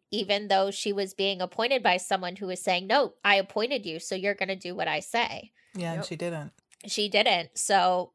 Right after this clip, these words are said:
Speaker 1: I mean, surprised the f-, hell out of me.
Speaker 3: Yep. I mean, that, I mean, that's,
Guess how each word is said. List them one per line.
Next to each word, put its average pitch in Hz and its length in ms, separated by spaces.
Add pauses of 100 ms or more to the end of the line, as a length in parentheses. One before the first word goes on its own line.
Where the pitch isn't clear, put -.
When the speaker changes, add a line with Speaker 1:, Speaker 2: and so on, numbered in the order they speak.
Speaker 1:
I 196 80
mean, 180 340 (240)
surprised 226 500
the 175 60
f-, - 160 (140)
hell 214 240
out 202 160
of 180 60
me. 196 320 (360)
Speaker 3:
Yep. 175 220 (100)
I 196 80
mean, 196 220
that, 196 240
I 175 100
mean, 180 140
that's, 170 320